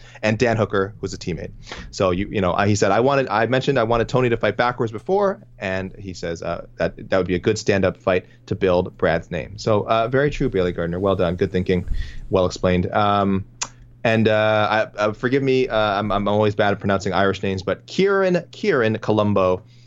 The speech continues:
likes Leon Edwards versus Michael Chiesa and, uh, Paul Craig versus Jimmy Crute, the rematch. So, uh, we got some deep cuts. Matt Bradbury, always with these. Uh, Fares Ziam versus Claudio Puelles.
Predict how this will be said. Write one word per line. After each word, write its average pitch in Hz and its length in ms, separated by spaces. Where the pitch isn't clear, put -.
likes 95 300
Leon 98 240
Edwards 95 300
versus 92 240
Michael 82 220
Chiesa 131 540
and, 101 320
uh, 101 160
Paul 104 360
Craig 95 380
versus 90 280
Jimmy 80 200
Crute, - 300
the 85 80
rematch. 76 340
So, 98 420
uh, 110 260
we 113 80
got 123 160
some 120 120
deep 151 300
cuts. - 260
Matt 104 320
Bradbury, 139 600
always 131 280
with 120 160
these. 131 300
Uh, 104 220
Fares 110 400
Ziam 110 180
versus 101 180
Claudio 98 300
Puelles. 160 580